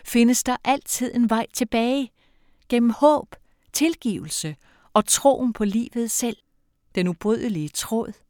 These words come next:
der binder os sammen. I dag ser jeg ud over naturen ved Kronborg. Havets evige strøm og skovens stille hvisken. En påmindelse om, at selv når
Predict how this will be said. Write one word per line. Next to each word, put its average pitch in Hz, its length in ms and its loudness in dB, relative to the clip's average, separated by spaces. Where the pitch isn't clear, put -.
der 185 60 -6
binder 160 340 -6
os 143 80 -10
sammen. 185 440 -8
I 247 80 2
dag 277 320 6
ser 226 260 2
jeg 208 220 -2
ud 233 160 -2
over 190 260 0
naturen 180 640 -4
ved 147 80 -8
Kronborg. - 720 -6
Havets 196 680 -2
evige 214 440 0
strøm 202 400 -4
og 185 100 -4
skovens - 520 -4
stille 170 400 -4
hvisken. 156 460 -10
En 165 160 -4
påmindelse 226 720 2
om, 208 160 -4
at 233 120 -4
selv 311 240 0
når 269 100 0